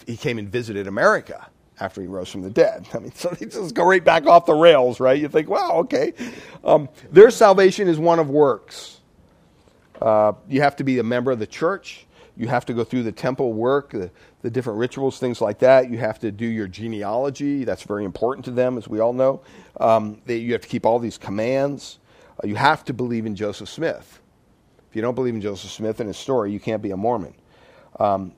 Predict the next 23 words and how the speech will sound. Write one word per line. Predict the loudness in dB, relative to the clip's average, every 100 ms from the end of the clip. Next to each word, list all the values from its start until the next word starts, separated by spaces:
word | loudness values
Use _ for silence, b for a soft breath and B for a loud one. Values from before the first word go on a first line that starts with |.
| _
but | -2
even | 0 0
if | -2 -6 _ _ _ _ -4
you |
get | 2 6
all | 6
that | 6 4
wrong, | 2 -2
you | 2
get | 2
a |
second | 2 -4 -4 -8
chance. | -6 -6 -6 -12 -18 -20 _ _ b b _ _ b b b b b b b
Uh, | 2 4 2 -4 _
after | 2 4 4 2
your | 0 2
first | 4 4 2
estate | -6 0 0 0 -2
as | -4
a | -4
spirit | -4 0 0 0
being | -2 -2 -4
somewhere, | -4 -4 -2 -4